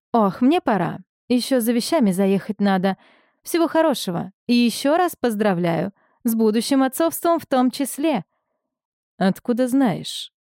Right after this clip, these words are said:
нахмурился. «Я не говорил». «Интуиция», подмигнула. «Страшная сила». Я посидел ещё немного,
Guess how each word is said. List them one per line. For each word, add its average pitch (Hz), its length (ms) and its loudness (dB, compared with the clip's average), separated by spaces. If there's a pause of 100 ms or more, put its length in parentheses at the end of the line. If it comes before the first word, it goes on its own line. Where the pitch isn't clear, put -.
(280)
нахмурился. 180 1040 -2 (640)
«Я 185 320 2
не 175 160 2
говорил». 202 640 0 (760)
«Интуиция», 254 880 0 (520)
подмигнула. 170 840 0 (480)
«Страшная 277 800 0
сила». 202 520 -4 (1200)
Я 202 280 2
посидел 254 560 -2
ещё 240 400 -2
немного, 165 680 -2